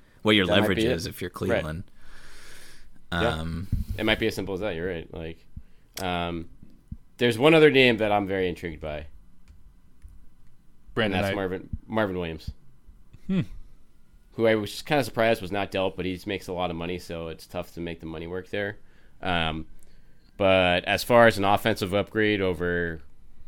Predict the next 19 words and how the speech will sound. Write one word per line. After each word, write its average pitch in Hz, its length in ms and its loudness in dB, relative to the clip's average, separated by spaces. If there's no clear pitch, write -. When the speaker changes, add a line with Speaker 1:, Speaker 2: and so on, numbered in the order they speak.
Speaker 2:
Ojeleye, 104 580 0
um, 78 600 -6
sign 92 260 -4
me 85 80 -4
up - 120 -8
for, 78 360 -6
for 87 140 -10
that 78 300 -4
if 87 180 -8
he's 85 160 -6
available. 78 380 -8
Speaker 1:
I 143 100 10
heard 190 160 8
his 147 160 4
name 135 240 2
a 120 60 2
little 113 240 2
bit. 117 380 4
Um, 101 600 -2